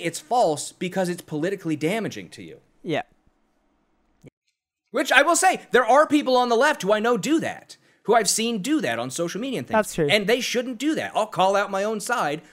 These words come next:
Speaker 1: when we do that. We shouldn't reflexively say everything that is negative to us is fake. We just shouldn't. We should believe, when bad things happen to people, we should believe the people's account unless there's reason not to believe it. And we've established when Donnie Junior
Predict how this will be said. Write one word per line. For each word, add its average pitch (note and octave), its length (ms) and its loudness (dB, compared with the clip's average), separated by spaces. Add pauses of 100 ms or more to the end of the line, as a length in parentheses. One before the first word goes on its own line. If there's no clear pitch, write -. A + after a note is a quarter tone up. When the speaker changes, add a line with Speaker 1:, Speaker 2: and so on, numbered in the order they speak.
Speaker 1:
when G#3+ 200 -2
we B3 120 -4
do B3+ 240 -2
that. G2+ 300 -10 (240)
We F#3+ 80 -2
shouldn't A3 320 -2
reflexively F#3 560 -2
say E3+ 240 0
everything E3+ 460 -2
that D3+ 100 -2
is C3+ 120 -6
negative C#3+ 440 -4
to D3 160 -6
us C#3+ 400 -2 (180)
is D3 200 -4
fake. - 440 -4 (360)
We F3+ 100 0
just G3 200 2
shouldn't. - 480 -6 (840)
We E3+ 100 0
should F#3 180 0
believe, F#3 380 -2
when D#3 140 0
bad G#3 260 2
things G#3+ 180 -2
happen F#3 280 -2
to C#3 60 -8
people, B2+ 260 -8
we C3 120 -8
should C3 160 -8
believe C#3+ 320 -8
the E3 60 -10
people's D3+ 260 -8
account B2 360 -8
unless C3+ 320 -6
there's C3+ 220 -4
reason A#2+ 300 -8
not A2+ 180 -6
to A2+ 60 -14
believe A2+ 280 -8
it. F2+ 100 -14 (200)
And C3 120 -8
we've B2 140 -8
established D3+ 680 -2 (180)
when C3+ 260 -2
Donnie F#3 360 0
Junior C#3+ 600 -4